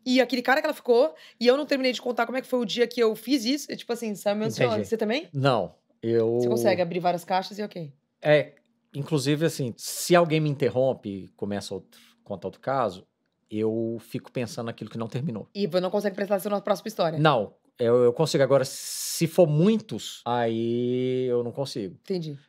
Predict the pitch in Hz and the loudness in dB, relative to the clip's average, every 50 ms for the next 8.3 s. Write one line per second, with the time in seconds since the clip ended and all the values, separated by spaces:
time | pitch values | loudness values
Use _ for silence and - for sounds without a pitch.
0 | _ - 143 143 - 143 104 95 - - 110 - - 151 156 147 - 175 175 - | _ 0 2 2 4 2 0 0 -2 -6 -8 -2 2 2 2 4 6 4 4 6
1 | - 190 170 143 120 104 90 85 - _ _ - 147 156 165 165 156 139 123 160 | 6 4 6 4 2 0 -2 -4 -10 _ _ 2 4 4 4 4 4 0 0 2
2 | 285 349 339 294 254 214 - - - - - 196 208 196 143 110 113 113 120 123 | 2 4 4 4 2 2 0 -2 -4 -2 0 2 2 2 2 0 2 4 6 6
3 | 143 156 160 - 175 - - 170 170 175 180 175 180 - 180 170 143 127 120 127 | 6 4 2 -2 -2 0 2 2 2 2 2 2 2 4 4 4 4 2 2 0
4 | 127 - 131 - - 143 123 - 147 143 - - - 466 453 440 453 453 415 427 | -2 -2 -2 -2 0 0 2 2 2 0 0 -2 2 4 4 4 4 4 4 4
5 | 427 392 381 381 415 427 427 370 339 349 320 285 - - 370 381 339 - - 302 | 4 4 4 4 4 4 2 2 0 -2 -2 -2 0 2 2 2 2 0 -2 -6
6 | 226 - - 240 240 240 - - - 311 320 220 180 _ - 160 165 170 165 165 | -4 0 2 4 4 2 2 -2 0 2 2 2 0 _ 0 2 4 4 6 6
7 | 175 175 180 190 180 - 185 170 175 175 180 175 - - 156 180 180 147 - 139 | 6 6 6 6 6 4 4 4 4 2 0 -2 0 2 4 4 4 4 4 2
8 | 117 98 95 - - | 2 2 -2 -8 -14